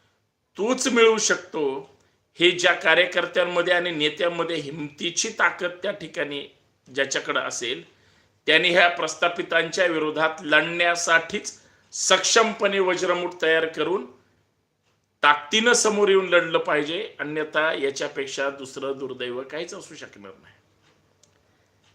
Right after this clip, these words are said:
आणि आपण लढलं पाहिजे असं जर कुणाला वाटत नसेल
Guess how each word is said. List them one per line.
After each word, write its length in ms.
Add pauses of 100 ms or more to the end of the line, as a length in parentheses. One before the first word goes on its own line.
(460)
आणि 120
आपण 300
लढलं 380
पाहिजे 340
असं 300
जर 200
कुणाला 380
वाटत 540
नसेल 640